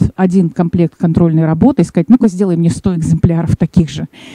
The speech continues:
И, соответственно, вам искусственный интеллект размножает, э, эту контрольную работу с учётом вот каких-то особенностей и так далее, да. То есть это очень сильно облегчает, э, работу, э, предметника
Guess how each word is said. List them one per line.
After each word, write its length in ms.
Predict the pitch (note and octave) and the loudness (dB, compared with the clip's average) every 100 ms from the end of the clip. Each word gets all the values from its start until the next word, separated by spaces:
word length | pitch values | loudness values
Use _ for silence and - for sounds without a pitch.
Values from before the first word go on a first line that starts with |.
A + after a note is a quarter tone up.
| - - - | -20 -20 -6
И, 140 | G3 | -4
соответственно, 440 | F3+ F3 C4+ C#4 F#3 | -4 -4 -4 0 0
вам 140 | G#3+ | 0
искусственный 340 | F#3 A3 - F3+ | 0 -2 0 0
интеллект 300 | A3 B3 - | 2 0 0
размножает, 800 | F#3+ G3+ G#3 G3+ G#3 E3+ D#3 - | 0 0 2 2 0 -2 -4 -6
э, 260 | E3+ D#3+ D#3+ | -2 0 0
эту 260 | F#3 - | -2 -2
контрольную 560 | E3 F3 F#3+ F#3 E3+ E3 | -2 -2 2 2 2 0
работу 380 | F3 A3 E4+ A3+ | 0 0 0 -2
с 100 | - | -2
учётом 400 | - B3 - E3 | -2 0 0 -2
вот 140 | F#3 | -4
каких-то 380 | - E3+ F#3+ D#3 | -6 -6 -4 -4
особенностей 580 | D#3+ B3 G#3+ F3+ - F3 | -2 -2 0 -2 -2 -6
и 40 | |
так 160 | E3+ F3 | -4 -4
далее, 200 | D3+ E3 | -4 -6
да. 140 | F3+ | -4
То 60 | G#3+ | -4
есть 100 | - | -4
это 140 | A3 - | -8 -2
очень 280 | C4 - | 0 2
сильно 380 | F#3 - A#3+ A#3 - | 0 0 2 2 0
облегчает, 760 | G3 F#3+ G3 - - G3+ A#3+ - - - - - | 0 2 0 0 0 2 0 -2 -20 -20 -20 -2
э, 240 | E3+ D#3 | 0 2
работу, 800 | F3 F#3+ A3 G3+ - D#3+ D#3+ - | 0 2 0 0 0 0 0 -2
э, 260 | F#3+ E3 D#3+ | -2 0 0
предметника 760 | - F3+ F#3+ D#3+ F3+ - C4+ | 0 4 2 4 -2 0 -4